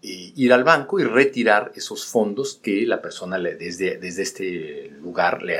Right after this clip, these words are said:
les haya enviado. Esto es maravilloso para trabajadores temporales que desean que sus familias reciban los recursos de su trabajo que realizan aquí en, eh,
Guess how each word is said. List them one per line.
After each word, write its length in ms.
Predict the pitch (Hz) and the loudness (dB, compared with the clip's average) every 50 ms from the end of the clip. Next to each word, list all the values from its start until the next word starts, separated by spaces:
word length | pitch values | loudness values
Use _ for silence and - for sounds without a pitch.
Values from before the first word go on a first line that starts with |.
| - - - | -4 -4 -6
les 160 | 80 - - | -8 -6 -6
haya 160 | 95 90 90 | -6 -6 -6
enviado. 400 | 87 85 82 - - - - - - - - - _ | -6 -6 -6 -6 -6 -6 -8 -10 -20 -20 -20 -10 _
Esto 180 | - 143 - 175 | 0 2 4 6
es 40 | 143 | 6
maravilloso 640 | 123 107 101 90 95 95 107 135 143 139 - 139 | 6 4 4 0 -2 4 4 4 4 4 2 4
para 120 | 120 107 | 4 4
trabajadores 360 | 104 113 95 92 120 123 120 - | 6 4 2 4 2 0 0 0
temporales 720 | - 95 90 85 90 95 110 123 123 120 117 113 - - | -2 -2 -2 0 2 4 4 4 4 2 0 -2 -4 -10
que 200 | _ - 87 90 | _ -14 -14 -10
desean 380 | 80 82 - - - 107 107 107 | -10 -8 -8 0 0 0 0 0
que 80 | - | -2
sus 300 | - - - 143 - - | -4 -2 -2 -2 -2 0
familias 460 | - 98 98 101 101 101 104 98 98 | 0 0 0 0 0 2 2 2 2
reciban 600 | 85 80 - - - 117 113 110 110 101 101 98 - - - - - | 0 -4 -2 -2 -2 -2 -2 2 2 0 0 0 -10 -18 -20 -20 -8
los 240 | - 104 113 113 107 | 2 4 4 4 4
recursos 540 | 98 92 - - 101 98 - 107 101 92 90 | 2 -2 -4 -8 -10 -10 -6 -6 -6 -4 0
de 80 | 92 | 2
su 240 | - - - 127 - | 2 6 6 4 4
trabajo 480 | - 87 80 85 87 85 - 95 85 - | 4 0 2 2 2 0 0 -4 -6 -6
que 100 | - - | -8 -6
realizan 540 | - 80 73 80 85 - - - - - - | -4 -4 -4 -4 -4 -4 -4 -6 -4 -4 -8
aquí 420 | 151 - _ - - - - - - _ | -8 -8 _ -10 -10 -8 -10 -12 -12 _
en, 280 | - 160 80 - - - - - - - - - _ _ _ | -8 -6 -6 -8 -12 -16 -20 -20 -20 -20 -20 -20 _ _ _
eh, 240 | 82 82 82 - | -12 -10 -10 -10